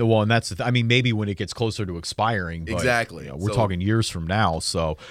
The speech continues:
Speaker 1: I don't know. Um, but my initial reactions there, I mean, it's gre-, like I said, it's great for Minnesota. Minnesota needed it in a bad way. Um, definitely a really,
Speaker 2: What
Speaker 1: really
Speaker 2: about
Speaker 1: good
Speaker 2: the,
Speaker 1: move for them.
Speaker 2: what about the picks for the Warriors? How you feel about those picks?
Speaker 1: Ah.
Speaker 2: Those twenty twenty-one. Well, isn't the second, isn't,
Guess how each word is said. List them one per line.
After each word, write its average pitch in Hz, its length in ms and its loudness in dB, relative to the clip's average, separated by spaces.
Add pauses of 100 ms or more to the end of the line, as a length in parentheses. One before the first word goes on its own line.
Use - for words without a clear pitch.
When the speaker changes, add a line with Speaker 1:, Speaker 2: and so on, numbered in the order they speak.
(140)
Speaker 1:
I 190 80 6
don't 226 160 2
know. 113 240 4
Um, 117 160 4
but 143 140 4
my 165 100 6
initial 220 300 -2
reactions 143 480 2
there, 131 200 2
I 123 60 0
mean, 139 140 4
it's 117 100 -2
gre-, 101 240 -2
like 156 140 2
I 110 40 0
said, 98 180 -4
it's - 80 -10
great 175 340 2
for 127 100 -2
Minnesota. 92 480 -2
Minnesota 113 460 2
needed 90 320 0
it 85 80 -2
in 78 80 -6
a 78 80 -4
bad 87 360 0
way. 80 300 -4
Um, 85 380 -4
definitely 98 340 0
a 78 60 -6
really, 98 400 0
Speaker 2:
What 85 80 -4
Speaker 1:
really 95 160 2
Speaker 2:
about 82 100 0
Speaker 1:
good 90 160 -2
Speaker 2:
the, 85 40 -2
Speaker 1:
move 85 140 -2
for 85 140 -8
them. 80 160 -2
Speaker 2:
what 76 60 -2
about 135 180 -2
the 117 80 -8
picks - 420 -6
for 104 140 -10
the 92 80 -8
Warriors? 87 500 -8
How 101 60 -6
you 98 100 -6
feel 107 140 -6
about 95 220 -4
those 90 240 -8
picks? - 420 -12
Speaker 1:
Ah. 180 180 2
Speaker 2:
Those 92 140 -8
twenty 107 240 -6
twenty-one. 98 680 -6
Well, 139 240 2
isn't 202 240 0
the 208 80 -6
second, 156 360 -4
isn't, 156 380 -2